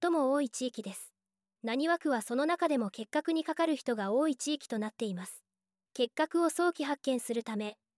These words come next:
年に一回は結核検診、胸のレントゲン検査を受けましょう。簡単譜。令和四年の一年間で新たに結核にかかった人の数。人口十万体。全国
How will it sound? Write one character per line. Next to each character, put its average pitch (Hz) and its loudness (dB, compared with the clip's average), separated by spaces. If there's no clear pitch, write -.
年 302 4
に 226 2
一 - -10
回 285 0
は 208 -4
結 - -12
核 302 -2
検 311 0
診、 208 -4
胸 254 6
の 294 2
レ 262 2
ン 311 0
ト 349 2
ゲ 339 2
ン 349 0
検 349 0
査 254 2
を 208 2
受 190 -2
け 247 0
ま 269 0
し 285 0
ょ 262 0
う。 - -4
簡 220 -8
単 226 -6
譜。 - -18
令 330 2
和 285 2
四 220 2
年 269 2
の 269 0
一 262 -2
年 320 0
間 254 0
で 196 -2
新 285 0
た 285 0
に 226 0
結 - -12
核 277 -2
に 294 2
か 294 -4
か 320 2
っ 302 0
た 226 -2
人 240 -4
の 220 -2
数。 208 -8
人 247 0
口 277 4
十 254 0
万 302 0
体。 214 -8
全 320 0
国 247 -4